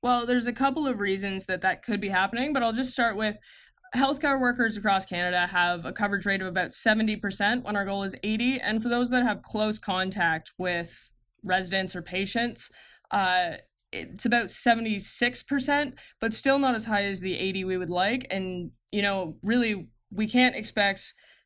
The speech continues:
adults and the general public to be on top of their vaccines if their doctors and healthcare workers aren't.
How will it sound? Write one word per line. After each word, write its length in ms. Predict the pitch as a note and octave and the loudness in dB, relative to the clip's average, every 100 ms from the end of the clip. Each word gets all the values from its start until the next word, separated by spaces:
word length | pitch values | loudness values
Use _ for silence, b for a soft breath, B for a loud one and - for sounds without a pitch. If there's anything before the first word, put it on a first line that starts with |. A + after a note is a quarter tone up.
| - | 0
adults 380 | - G3 F#3+ F#3 | 2 2 0 -2
and 100 | F#3+ | -2
the 60 | |
general 340 | F3+ G3 G3 F#3 | 0 2 2 0
public 540 | F#3+ G3+ F#3+ F3+ F3+ - _ _ _ | -2 -2 0 -2 -4 -14 _ _ _
to 240 | - G#3+ G3+ | -2 0 0
be 160 | F3+ | 0
on 140 | G3 F#3+ | 0 0
top 200 | G3+ G3+ | 0 -2
of 120 | G3 | 0
their 120 | G3 | 0
vaccines 640 | F#3+ F#3 - G3 F#3+ F#3 - | 2 0 -2 -4 -4 -6 -4
if 240 | F#3+ F#3+ F#3 | -2 -2 0
their 180 | F#3+ | -2
doctors 680 | F3+ F3 F3 - G3+ F#3+ F#3+ | 0 0 -2 -4 -2 -2 -2
and 220 | F#3 F#3 F3+ | -2 -2 -2
healthcare 360 | G3 F#3+ G3 | -4 0 -2
workers 380 | F#3 F3+ F3+ E3+ - | -2 -4 -6 -6 -6
aren't. 340 | E3+ C#3 - | -4 -4 -8